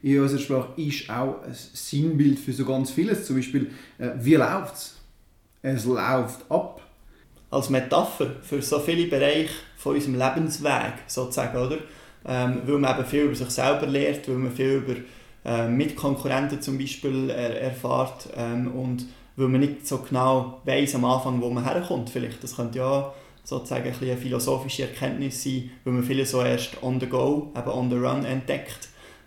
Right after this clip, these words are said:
Speaker 2: Ähm, also ich glaube, da hat der Laufsport und, äh, das Laufen generell, ähm, sehr, ähm, eine metaphorische Verdeutung-, äh, Bedeutung, die sich auf viele Lebensbereiche übertragen lässt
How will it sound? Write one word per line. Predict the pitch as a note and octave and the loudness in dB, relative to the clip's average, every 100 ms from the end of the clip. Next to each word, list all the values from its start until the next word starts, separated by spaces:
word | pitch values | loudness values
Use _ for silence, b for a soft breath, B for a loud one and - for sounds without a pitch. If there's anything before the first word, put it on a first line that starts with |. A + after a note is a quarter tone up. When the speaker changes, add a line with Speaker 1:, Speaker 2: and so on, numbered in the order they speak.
| - | -8
Speaker 2:
Ähm, | B2 A#2+ A#2 A#2+ | -2 0 0 -2
also | A#2+ A#2+ B2 | -2 -2 -2
ich | B2 | 0
glaube, | B2 A#2+ A#2+ A#2 A2+ | 0 0 0 -2 -2
da | A#2+ A#2+ | -2 0
hat | A#2+ A#2 - - - - | 0 -2 -10 -20 -14 -8
der | A#2+ | -2
Laufsport | B2+ B2+ - C3 C3 B2+ - - | 0 -2 -4 -4 -4 -4 -12 -12
und, | A2+ A#2+ A#2 A2+ | -6 -4 -4 -4
äh, | A2+ A2+ A2+ | -4 -4 -6
das | - B2 | -6 0
Laufen | A#2+ B2 B2 | 0 0 -4
generell, | A#2 A#2 A#2 A#2+ A#2+ A#2+ B - | -2 -2 0 0 -2 -6 B -12
ähm, | A#2+ A#2 A#2 A#2+ | -6 -2 -2 -4
sehr, | - A#2+ B2 B2 | -4 -2 0 -2
ähm, | A#2+ A#2 A#2 A#2 A2+ A2+ - - | -2 -2 -2 -4 -4 -6 -8 -6
eine | B2 B2 | 0 2
metaphorische | B2 A#2+ B2+ C3 B2+ C3 B2 - | 0 -2 -2 -2 -4 -6 -8 -10
Verdeutung-, | - C#3+ C#3+ D3 - - - | -8 -6 -4 -6 -10 -8 -2
äh, | C3 G#2+ | 0 0
Bedeutung, | C#3 C3 D#3 - C#3 - B B | 0 0 -2 -6 -8 -10 B B
die | B2+ | -4
sich | A#2 | -2
auf | A2+ A2+ | -4 -2
viele | B2+ B2+ | -2 0
Lebensbereiche | A#2 A#2+ B2 B2+ B2 A#2+ A#2 | 0 -2 -4 -2 -4 -2 -6
übertragen | A2+ - A#2+ B2 B2+ B2 | -8 -6 -4 -2 -2 -2
lässt | B2+ | -2